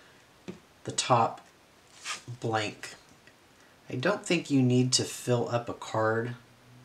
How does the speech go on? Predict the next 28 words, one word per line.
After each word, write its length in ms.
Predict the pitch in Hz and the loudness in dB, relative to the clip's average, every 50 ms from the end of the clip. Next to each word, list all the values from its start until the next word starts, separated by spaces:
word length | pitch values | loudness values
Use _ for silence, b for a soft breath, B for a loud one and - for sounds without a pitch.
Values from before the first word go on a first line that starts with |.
| - - - - - - - - - - - | -20 -20 -20 -20 -20 -20 -20 -20 -20 -18 -12
with, 540 | - - 101 95 95 92 - - - - - - - - - - - - - - - - - - - - _ - - - - - - - - - - _ _ - - - - - - - - - - - - | -8 -6 -6 -6 -6 -8 -10 -12 -12 -12 -14 -18 -20 -20 -20 -20 -20 -20 -20 -20 -20 -20 -20 -20 -20 -20 _ -20 -20 -20 -20 -20 -20 -20 -20 -20 -20 _ _ -20 -20 -20 -20 -20 -20 -20 -20 -20 -20 -14 -6
I 80 | - 151 | -2 0
don't 140 | 185 190 - | 2 2 2
think 120 | 190 - | 2 2
a 60 | 139 | 0
card 320 | 127 - - - 131 127 123 | 0 4 6 6 6 6 4
needs 220 | 117 113 - - | 2 4 2 2
to 80 | - 110 | 2 0
be 100 | 107 98 | -6 -6
filled 400 | - - - 123 110 104 98 104 | -6 -4 -2 -2 -2 0 0 -2
up 180 | 101 - - | -2 -2 -4
top 260 | - - 101 92 - | -4 -4 -4 -4 -4
to 60 | - 92 | -6 -6
bottom, 380 | 87 92 92 90 90 - - | -4 -4 -4 -4 -6 -8 -4
so 140 | - - 127 | -2 0 0
I'm 100 | 156 185 | 0 0
purposely 400 | - - 185 170 143 - - 113 | 0 0 2 6 6 6 6 4
leaving 300 | 104 107 107 98 104 98 | 0 -4 -4 -4 -4 -4
this 400 | 98 95 - - - - - - - | 0 4 4 4 4 2 0 -6 -12
top 280 | - - - - - - - - - | -6 -2 -2 -2 -2 -4 -10 -16 -14
part 380 | - - 101 92 92 95 - - - B B B B B B B B B - - - | -8 -4 -4 -4 -4 -4 -8 -12 -14 B B B B B B B B B -18 -14 -10
blank. 480 | 101 98 95 92 - - - - - - - - - - - - - - - - - - - B B B B B B B B B B B B - | -6 -6 -6 -6 -8 -10 -14 -16 -18 -18 -20 -20 -20 -20 -20 -20 -20 -20 -20 -20 -20 -20 -20 B B B B B B B B B B B B -8
Now 420 | 127 127 123 123 123 123 120 120 - | -4 -2 0 0 2 0 0 -2 -4
I'm 160 | 123 120 120 | -6 -8 -6
going 300 | 123 151 165 180 185 180 | -6 -4 -2 -2 -2 0
to 560 | 180 - - 143 139 139 135 135 135 135 - - - - - - - | 0 0 2 2 2 4 4 4 4 2 0 -4 -14 -20 -20 -20 -2
pop 300 | - - 156 - - - | 4 4 4 4 4 4
up 300 | 143 131 123 - - - | 2 4 2 2 -2 -8